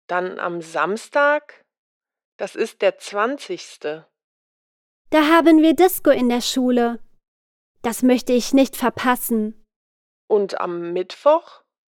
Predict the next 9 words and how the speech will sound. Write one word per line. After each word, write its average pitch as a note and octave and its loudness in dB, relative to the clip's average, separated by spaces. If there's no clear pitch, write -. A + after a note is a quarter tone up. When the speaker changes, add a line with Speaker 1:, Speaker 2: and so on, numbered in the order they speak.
Speaker 1:
der F#3+ -2
vierundzwanzigste B3+ -4
März? C#4 0
Speaker 2:
Da C#4+ 4
ist - -2
Sporttag C#4 0
in A#3 2
der A3+ 0
Schule. A3 -2